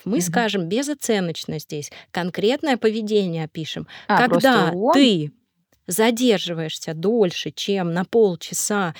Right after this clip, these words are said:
Speaker 1: и не отправляешь мне сообщение, не предупреждаешь меня. Вот, чувствуешь, мы описали конкретное поведение. В твоём случае я тоже описала. Да, когда ты мне отправляешь каждый день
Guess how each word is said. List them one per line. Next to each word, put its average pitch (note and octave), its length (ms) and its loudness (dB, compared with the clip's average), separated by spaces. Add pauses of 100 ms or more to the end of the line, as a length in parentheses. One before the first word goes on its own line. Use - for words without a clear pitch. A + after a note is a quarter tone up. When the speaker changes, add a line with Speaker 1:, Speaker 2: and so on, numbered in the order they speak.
(240)
Speaker 1:
и B3 140 6
не A3+ 140 6
отправляешь G#3 800 0
мне F#3 500 -2
сообщение, E4+ 840 -2
не B3+ 160 2
предупреждаешь G#3+ 960 -4
меня. F#3 320 -4 (240)
Вот, G#3 180 4
чувствуешь, F#4+ 460 2
мы G#4 120 0
описали E4+ 360 0
конкретное A3 560 0
поведение. G3+ 640 -2
В - 60 -20
твоём F#4 340 2
случае F4 420 -2
я A#3 80 2
тоже A3+ 300 2
описала. E3 560 -6 (260)
Да, G4 120 2
когда B3 320 0
ты D#4+ 120 -6
мне C#4+ 220 -2
отправляешь C4+ 760 -4 (340)
каждый D4 420 0
день G#3 500 0